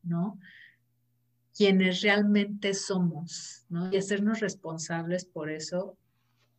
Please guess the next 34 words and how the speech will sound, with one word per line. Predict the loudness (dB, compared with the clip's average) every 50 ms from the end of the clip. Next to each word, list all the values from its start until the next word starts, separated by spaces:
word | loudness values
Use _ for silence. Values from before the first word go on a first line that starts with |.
| _ _
y, | -6 -4 -2 -2 -2 -2
y | -2 -4 -4
por | -2 -2 -2 0 2
nuestros | 0 0 0 -2 -6 -6 -8 -6
sueños. | -6 -4 -4 -2 0 0 -2 -2 -4 -6 -10 -10 -12 _ _ _ -20 -20 _ _ _ _ _ _ _ _ _ _
Pero | 6 8 8 8 6
también | 4 2 2 4 2 2 2 2 2 0 -2 -4 -12 _ _ _ _
sabiendo | -10 -2 0 2 2 4 4 4 2 2 0
que | -2 -6
todo | 0 2 4 4 4
eso | 4 0 -2 -4 -4
que | -2 -2
hacemos | -2 -2 -2 -2 -2 -2 -2 -2 -2 -4 -4
no | -4 -2 -2
nada | 0 0 0 0
más | 0 0 0 0 -2 -2 -4
es | -4 -6 -6 -10 _ _
por | -10 -10 -8
nosotros, | -6 -6 -6 -4 -6 -4 -4 -4 -4 -4
sino | -6 -8 -10 -10 -14 -14 _
por | -12 -12 -10 -8
los | -8 -8 -8
demás, | -8 -8 -8 -8 -8 -8 -10 -10 -12 -14
¿no? | -12 -12 -12 -12 -12 _ _ _ _ _ _
Que, | -16 -14 -14 -14 -16 -18 _ _ _ _ _ _ _ _ _ _ _ _ -12
bueno, | -8 -6 -6 -6 -6 -8 -10 -14 -16 _ _
creo | -8 -6 -6 -6 -2
que, | 0 2 2 2 0 -4 -10 -16 -20 -20 -20 _ _ _
que | -4 -4
tiene | -2 0 2 2 2 2 2
mucho | 2 2 0 0 -2 -4
que | -4 -2 -2
ver | -2 -2 -2 -4 -6
con, | -6 -6 -4 -4 -4 -4 -8 -10